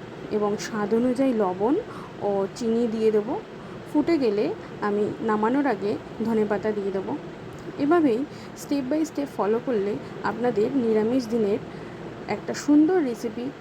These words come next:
রেডি করে হবে। সত্যি কথা বলতে খেতে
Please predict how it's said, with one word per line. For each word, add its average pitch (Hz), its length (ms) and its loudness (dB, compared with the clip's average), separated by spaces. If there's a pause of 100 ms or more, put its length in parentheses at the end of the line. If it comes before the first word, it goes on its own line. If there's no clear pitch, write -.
(120)
রেডি 220 280 2
করে 202 180 4
হবে। 196 300 -2 (1120)
সত্যি 285 240 2
কথা 330 180 6
বলতে 320 400 2
খেতে 220 280 -4